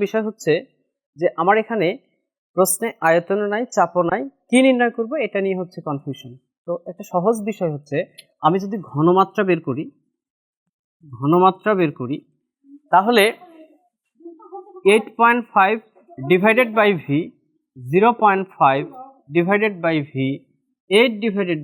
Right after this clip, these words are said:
by V, তাহলে আমার এটা কিন্তু ঘনমাত্রা। হ্যাঁ স্যার, ঘনমাত্রা কেন বের করলাম? ঘনমাত্রা এই কারণে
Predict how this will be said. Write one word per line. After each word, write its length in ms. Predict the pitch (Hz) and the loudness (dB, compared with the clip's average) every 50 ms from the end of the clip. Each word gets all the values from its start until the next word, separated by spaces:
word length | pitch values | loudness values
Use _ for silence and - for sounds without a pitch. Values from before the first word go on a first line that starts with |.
| 135 | 0
by 120 | 135 135 131 139 160 - _ _ _ _ _ - | 0 0 0 -2 -6 -12 _ _ _ _ _ -6
V, 40 | 139 147 156 135 120 113 _ _ _ _ _ _ _ _ _ - | -2 0 0 0 -2 -8 _ _ _ _ _ _ _ _ _ -2
তাহলে 180 | 170 196 220 - | 0 0 0 0
আমার 140 | - 196 214 208 | 0 0 0 0
এটা 120 | 202 220 220 | 0 0 -4
কিন্তু 140 | 226 214 226 180 147 | -4 -6 -8 -8 -6
ঘনমাত্রা। 420 | 143 147 147 147 135 - - - 123 147 | -4 -2 -2 -2 -2 -4 -6 -10 -10 -8
হ্যাঁ 140 | 165 180 185 - | -8 -8 -8 -4
স্যার, 140 | - 226 196 170 165 | -2 -2 -2 -2 -2
ঘনমাত্রা 360 | 180 196 214 233 226 - - 240 | -2 0 0 0 -2 -2 -4 -4
কেন 120 | 233 214 214 202 | -4 -4 -2 -2
বের 100 | 208 190 - | -4 -4 -4
করলাম? 220 | 165 160 156 185 294 339 _ _ _ _ _ _ _ _ _ _ _ _ - | -4 0 0 0 -2 -4 _ _ _ _ _ _ _ _ _ _ _ _ -4
ঘনমাত্রা 540 | 135 147 165 185 214 233 247 240 240 - 277 262 | 0 2 2 4 4 4 2 2 2 2 4 4
এই 60 | 247 - | 4 4
কারণে 200 | 247 240 247 247 | 4 2 2 2